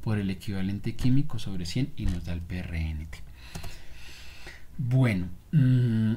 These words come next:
lo que yo les decía, pues, ¿cuál es el efecto de la enmienda en el suelo? Reduce la concentración de iones hidrógeno y la saturación de acidez, neutraliza la toxicidad del aluminio, aumenta el P H del suelo, aumenta el contenido de calcio y magnesio, incrementa la capacidad de intercambio catiónico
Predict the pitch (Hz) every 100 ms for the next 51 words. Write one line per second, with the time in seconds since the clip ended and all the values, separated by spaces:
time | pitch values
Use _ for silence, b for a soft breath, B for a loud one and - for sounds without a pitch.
0 | - 127 120 131 131 143 139 107 143 156
1 | 135 - 127 131 135 - 113 131 127 117
2 | 110 110 120 117 101 - 143 160 165 -
3 | 110 104 117 117 117 104 104 98 95 101
4 | 104 110 110 113 98 95 104 113 110 101
5 | 87 85 87 85 - 92 104 - 95 123
6 | 156 - B B B B - 113 104 -
7 | 101 98 110 110 110 - - - 98 92
8 | 101 98 92 95 117 135 131 - - 104
9 | 101 107 101 107 - 104 98 - 98 85
10 | 120 120 - - 101 98 98 107 104 101
11 | 95 92 95 98 - 90 - 110 117 113
12 | 110 123 156 B B B B B B B
13 | - - - - - - 135 113 113 107
14 | 104 107 110 117 113 110 107 104 - 104
15 | 110 - 95 98 113 127 - 110 110 110
16 | 147